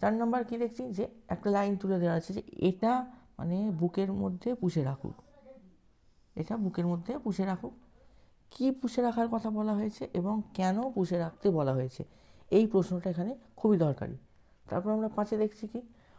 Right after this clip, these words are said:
অবশেষে কোনি সাঁতার দলে জায়গা পেল। কিভাবে সাঁতার দলে জায়গা পেল সেইটা কিন্তু ব্যাখ্যা করতে হবে।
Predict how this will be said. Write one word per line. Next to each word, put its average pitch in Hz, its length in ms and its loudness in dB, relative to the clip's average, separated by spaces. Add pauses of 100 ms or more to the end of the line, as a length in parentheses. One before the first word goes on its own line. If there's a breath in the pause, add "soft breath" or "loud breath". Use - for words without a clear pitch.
(180 soft breath)
অবশেষে 233 540 4
কোনি 208 340 2
সাঁতার 180 380 0
দলে 185 200 2 (100)
জায়গা 139 200 2
পেল। 131 180 -4 (720 soft breath)
কিভাবে 262 460 6
সাঁতার 220 320 2
দলে 196 200 2
জায়গা 175 300 2
পেল 190 160 -2 (260 loud breath)
সেইটা 180 260 0
কিন্তু 185 220 0
ব্যাখ্যা 160 320 2
করতে 139 300 -4
হবে। 131 140 -6